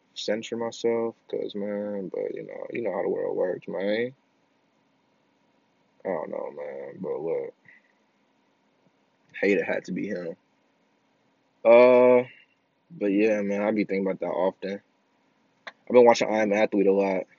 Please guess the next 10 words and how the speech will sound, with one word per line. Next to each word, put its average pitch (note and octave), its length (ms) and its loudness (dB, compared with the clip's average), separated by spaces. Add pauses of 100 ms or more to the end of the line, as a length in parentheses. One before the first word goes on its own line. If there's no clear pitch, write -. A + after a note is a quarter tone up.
(420)
watching G2+ 420 0
slash F#2 340 -2
listening. F#2+ 480 -2 (1400)
They - 140 -2
really A2 200 2
be F#2+ 200 -2
kicking F#2+ 320 -2
some, F#2 420 -8
some F#2 260 -10
real, G2 420 -2